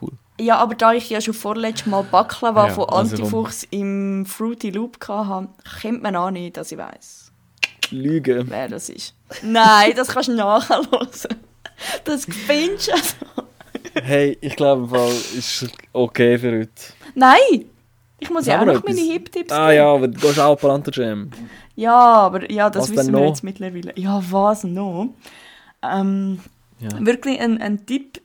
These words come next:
Speaker 2: ist Eurotopics. Das ist ein Newsletter, wo man sich kann abonnieren kann, wo man
Speaker 1: Ja.
Speaker 2: immer zusammengefasst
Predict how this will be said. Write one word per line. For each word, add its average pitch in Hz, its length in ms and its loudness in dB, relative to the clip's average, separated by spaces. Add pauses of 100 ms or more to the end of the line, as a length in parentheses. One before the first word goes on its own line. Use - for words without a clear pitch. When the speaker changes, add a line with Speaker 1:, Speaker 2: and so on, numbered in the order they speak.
Speaker 2:
ist 214 360 -6 (100)
Eurotopics. 226 1300 -8 (380)
Das 196 160 -12
ist 208 120 -6
ein 220 160 0
Newsletter, 254 540 -4
wo 226 60 -4
man 226 100 -2
sich 226 200 -10
kann 208 140 -6
abonnieren 214 640 -4
kann, - 100 -18
wo 202 100 -8
man 202 220 -4 (160)
Speaker 1:
Ja. 123 160 -12
Speaker 2:
immer 233 400 0 (180)
zusammengefasst 214 800 -6